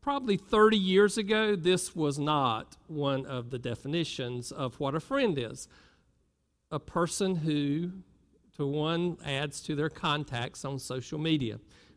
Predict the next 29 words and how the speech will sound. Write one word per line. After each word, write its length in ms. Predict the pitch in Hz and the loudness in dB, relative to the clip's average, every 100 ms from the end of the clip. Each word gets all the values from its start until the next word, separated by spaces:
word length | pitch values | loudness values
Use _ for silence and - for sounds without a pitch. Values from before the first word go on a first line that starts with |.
| - | -4
which 260 | 151 135 | -4 -4
is 200 | 143 - | -6 -4
what 240 | 254 220 190 | -2 -2 -2
we 160 | 165 | -4
were 80 | 156 | -4
just 260 | 143 131 - | -4 -8 -6
talking 300 | 120 - - | -8 -8 -14
about. 200 | - - _ _ - - _ _ - | -16 -18 _ _ -20 -20 _ _ 2
Um, 540 | 165 151 143 135 156 - _ _ _ _ _ _ _ _ - | 4 6 4 -2 -8 -16 _ _ _ _ _ _ _ _ -4
all 280 | 180 214 220 | 2 4 4
of 60 | |
that 240 | 190 180 - | 4 2 0
to 100 | 175 | 2
be 160 | 160 | 2
said 500 | 156 - 123 120 120 | 2 2 2 2 0
is 460 | 131 127 117 117 - - - | -2 -2 -2 -4 -10 -14 -4
friend 440 | 175 180 185 185 170 | 0 2 2 2 0
or 220 | 139 127 | 0 0
friendship, 720 | - 160 147 - 127 117 117 - 120 | 0 -2 -2 -4 -6 -6 -8 -10 -8
um, 480 | 113 117 117 113 117 _ _ _ _ _ _ _ _ _ _ _ | -4 -4 -6 -10 -14 _ _ _ _ _ _ _ _ _ _ _
all 180 | 143 135 | 0 2
of 100 | 120 | 0
us 160 | 113 - | -4 -6
look 220 | 131 131 | -6 -4
at 160 | 120 | -4
it 80 | 120 | -4
a 60 | 120 | -4
little 240 | 127 127 | -2 -2
differently. 600 | 120 127 - 151 151 151 | -4 -6 -8 -10 -8 -10